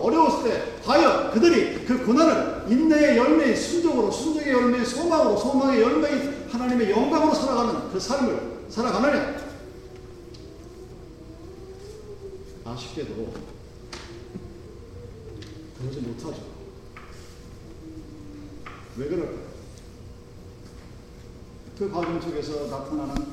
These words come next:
하나님의 기쁨이 사라지기 때문입니다. 사랑하는 여러분, 아파서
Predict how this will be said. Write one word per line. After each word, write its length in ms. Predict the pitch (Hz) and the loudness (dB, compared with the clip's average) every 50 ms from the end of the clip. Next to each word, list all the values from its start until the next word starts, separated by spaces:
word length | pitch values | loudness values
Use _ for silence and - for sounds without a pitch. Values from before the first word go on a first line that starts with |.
| - - - - - - - - | -12 -14 -14 -14 -14 -12 -12 -10
하나님의 360 | 180 175 170 160 151 151 151 - | -8 -4 -2 -2 -2 -2 -4 -6
기쁨이 840 | - 151 135 - - - 165 151 147 151 151 156 160 185 - - - - - - - - - - - - | -6 -8 -8 -8 -8 -6 -4 -2 0 0 0 0 -2 -4 -6 -10 -10 -12 -12 -12 -12 -12 -12 -8 -6 -6
사라지기 540 | - - - 175 165 151 135 139 160 185 175 | -6 -6 -10 -10 -10 -8 -8 -8 -8 -8 -6
때문입니다. 440 | 190 160 143 123 104 92 90 - - - - - - - - - - - | -6 -6 -6 -8 -10 -10 -14 -14 -16 -16 -16 -16 -16 -18 -18 -18 -14 -12
사랑하는 300 | - 135 139 139 131 127 120 | -10 -10 -8 -6 -6 -6 -6
여러분, 200 | 110 - - - - - - - - - - - - - - - - - - - - - - - - - - - - - - - - - - - - - - - | -8 -8 -10 -14 -14 -14 -14 -14 -14 -14 -16 -16 -14 -16 -16 -16 -16 -16 -16 -16 -16 -16 -16 -16 -16 -16 -16 -16 -16 -16 -16 -16 -16 -18 -18 -18 -18 -18 -16 -12
아파서 840 | - 156 156 - - 208 - - 185 202 180 - - - - | -10 -10 -10 -4 -2 -2 -2 0 0 0 0 -2 -2 -6 -8